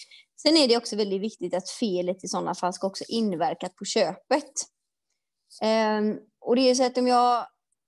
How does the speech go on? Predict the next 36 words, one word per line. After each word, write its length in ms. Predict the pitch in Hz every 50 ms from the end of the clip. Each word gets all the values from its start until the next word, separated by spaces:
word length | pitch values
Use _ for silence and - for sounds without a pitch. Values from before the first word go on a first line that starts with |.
| _ _ _ _ -
letar 380 | 247 269 269 269 269 269 277
kanske 300 | 269 285 269 269 269 277
en 100 | 269 277
häst 300 | 294 254 247 254 - -
som 160 | - 247 254 226
går 440 | 233 226 220 220 233 226 208 233
medelsvår 680 | 233 233 226 208 196 220 - - 208 208 220 226 214 202 - -
hoppning, 540 | 233 226 _ _ - 240 233 254 277 277
en 100 | 269 269
och 100 | 277 269
trettio 280 | - 294 277 - - 262
hoppning 320 | 277 262 269 - 247 254
till 100 | 254 247
exempel, 640 | 254 - 294 240 233 233 - - 226 233 254 277 254 254 _ _ _ _ _ _ _ _ _ _ - -
eh, 320 | 226 226 226 220 214 -
och 140 | - 240 240
hästen 300 | 233 226 220 - 220 220
har 140 | 214 214 214
fel 420 | - 269 233 208 196 202 208 208
så 100 | - 214
den 120 | 214 214
inte 260 | 226 220 208 - 196 190
kan 140 | 214 220
hoppa 220 | 226 202 - - -
alls, 460 | - 277 294 294 302 294 269 - -
ja, 200 | - 254 262 269
då 80 | 269 262
har 160 | 262 233 233
det 80 | 226
ju 100 | 220 196
inverkat 580 | 131 254 247 214 202 180 185 - - - 190 _
på 80 | - 208
köpet, 480 | - - 180 - - - - 185 -
för 80 | - 202
min 180 | 190 190 -
intention 760 | - 208 214 208 214 220 214 - - 208 214 233 247 240 208